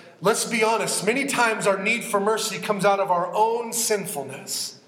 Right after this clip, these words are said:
Comes out of our own brokenness, that we sin and we blow it and we screw up so bad, and then we're experiencing suffering of some kind.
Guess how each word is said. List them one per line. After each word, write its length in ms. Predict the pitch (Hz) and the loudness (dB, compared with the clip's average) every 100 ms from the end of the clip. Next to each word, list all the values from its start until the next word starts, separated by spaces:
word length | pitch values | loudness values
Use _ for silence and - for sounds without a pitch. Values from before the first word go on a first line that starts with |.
| - - - - _ _ _ _ _ _ _ _ - | -20 -20 -20 -20 _ _ _ _ _ _ _ _ -8
Comes 220 | 214 208 | 0 2
out 120 | 220 | 4
of 80 | 196 | 2
our 220 | 190 190 | 0 2
own 600 | 220 226 214 196 - 156 | 2 2 0 -4 -8 -4
brokenness, 680 | 175 220 226 160 151 143 - | 2 2 0 -4 -4 -4 -2
that 220 | 175 170 | -2 -2
we 180 | 240 233 | -2 0
sin 460 | - 247 233 165 | 0 2 0 0
and 200 | 156 160 | -4 -6
we 120 | 180 208 | -4 -4
blow 400 | 165 202 202 175 | 0 0 0 -2
it 160 | 160 | -6
and 160 | 160 160 | -6 -4
we 140 | 208 | -4
screw 400 | - - - 196 | -2 -4 -2 0
up 280 | 185 175 - | 2 0 -2
so 240 | - 190 175 | -6 -4 -2
bad, 300 | 185 180 156 | 0 0 0
and 140 | 160 | -4
then 100 | 185 | -4
we're 160 | 190 175 | -2 -2
experiencing 920 | - - 190 185 180 - 160 135 131 - - - - - - _ _ _ _ _ _ _ - | -4 -6 -4 -4 -4 -6 -8 -10 -16 -20 -20 -20 -20 -20 -20 _ _ _ _ _ _ _ -6
suffering 640 | - 208 208 160 135 127 - - - _ | -2 -2 -2 -6 -6 -10 -16 -20 -20 _
of 80 | 127 | -10
some 200 | - 151 | -8 -8
kind. 420 | - 151 139 117 | -8 -10 -10 -12